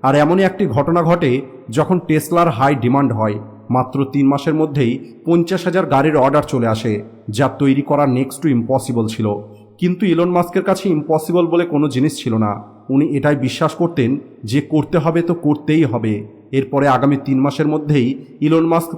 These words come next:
পঞ্চাশ হাজার গাড়ির অর্ডার পূর্ণ করে দেখায়। ইলন মাস্ক বলেন, "প্রতিটা ফিল্ডের বেস্ট মানুষও ফেল হয়ে যায়, কিন্তু আপনি কি সেই কাজটা করছেন যে কাজটার জন্য আপনার মনের ভিতরে আগুন জ্বলে উঠেছে? অথবা যখন আপনি কাজ করেন না, তখনও আপনি ওই কাজটা সম্পর্কে চিন্তা করেন,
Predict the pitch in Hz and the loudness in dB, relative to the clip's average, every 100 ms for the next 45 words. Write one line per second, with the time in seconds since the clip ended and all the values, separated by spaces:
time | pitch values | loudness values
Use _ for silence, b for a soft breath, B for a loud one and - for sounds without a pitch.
0 | - 143 160 165 160 165 127 135 156 160 | -2 -2 -2 -2 0 0 0 0 0 0
1 | 131 139 147 - 156 175 147 123 117 113 | 2 2 2 0 0 0 0 0 0 0
2 | 120 110 101 - - 135 139 151 147 147 | 0 -2 -4 -10 -8 0 2 4 2 0
3 | 131 127 151 196 269 - - 175 180 208 | 0 2 4 2 -2 -8 -4 0 0 2
4 | 208 - 180 185 170 117 156 165 170 165 | 0 0 0 2 0 2 0 0 0 0
5 | 170 180 - 165 139 120 113 110 110 - | 0 -2 0 2 2 0 0 -2 -4 -10
6 | - - 139 151 127 156 147 170 - 143 | -8 -2 2 2 2 0 -2 -2 -2 0
7 | 151 147 147 143 143 - 120 107 B B | 0 0 -2 -2 -4 -2 -4 -4 B B
8 | 110 117 156 147 139 156 143 156 156 196 | -4 -2 2 2 2 0 0 0 0 0
9 | 165 139 127 147 135 127 156 120 120 156 | 0 2 2 2 0 -2 0 2 2 0
10 | 147 151 151 151 156 160 - - - 143 | 2 0 0 -2 -2 -4 -6 -20 -4 -2
11 | 147 185 120 147 147 175 175 185 160 156 | 2 2 2 0 0 0 0 0 0 0
12 | - 143 165 113 101 - - - 156 156 | 0 0 2 0 -4 -10 -14 0 0 2
13 | 196 180 190 180 180 143 139 156 165 147 | 2 2 2 0 2 0 0 -2 -2 -2
14 | 160 156 - 139 139 143 151 160 | -2 -2 -2 0 0 0 0 0